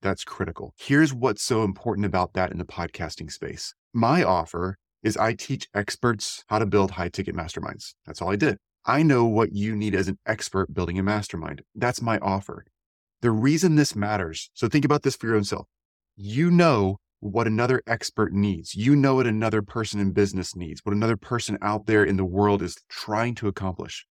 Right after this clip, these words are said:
Here's the magic of this. There are so many of those people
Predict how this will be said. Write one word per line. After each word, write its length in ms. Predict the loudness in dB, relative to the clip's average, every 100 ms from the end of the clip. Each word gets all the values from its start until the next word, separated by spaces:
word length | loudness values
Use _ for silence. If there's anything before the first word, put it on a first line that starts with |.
| _ _ _ _ _
Here's 300 | -6 0 2
the 80 | 2
magic 340 | 0 0 -2 -8
of 80 |
this. 340 | -10 -10 -10 -14 _ _ _ _ _ _ 0
There 260 | 4 4
are 180 | 4 2
so 460 | -2 -6 0 2 2
many 300 | 0 0 -2
of 220 | -4 -2
those 320 | 0 0 -2
people 580 | -8 -8 -6 -4 -6